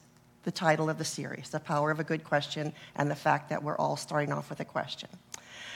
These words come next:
Um, and so that makes it kind of fun, and you, I think in this series you get to see a little bit more about how each of us,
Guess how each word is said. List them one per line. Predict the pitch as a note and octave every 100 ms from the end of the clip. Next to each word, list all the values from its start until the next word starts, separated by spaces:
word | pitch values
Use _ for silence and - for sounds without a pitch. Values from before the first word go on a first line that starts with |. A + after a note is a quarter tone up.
| - - - -
Um, | G3+ F#3 F3+
and | A3 A3+
so | C#4+
that | D4 C#4
makes | C4+
it | A#3+
kind | - A3
of | G#3+
fun, | - E3+ E3+
and | F3+
you, | F#3+
I | F#3+
think | F#3+ G#3+ -
in | G3 F#3
this | G#3 G#3+
series | - G3+ F3 F3
you | F3 F3
get | F3 -
to | F3+
see | - F#3+
a | F3
little | G3 G#3
bit | G#3
more | F#3 F3 F3
about | E3+ E3 E3
how | - F#3+ E3+ E3+ -
each | F#3+ F#3 F#3+
of | E3+
us, | E3+ F3 -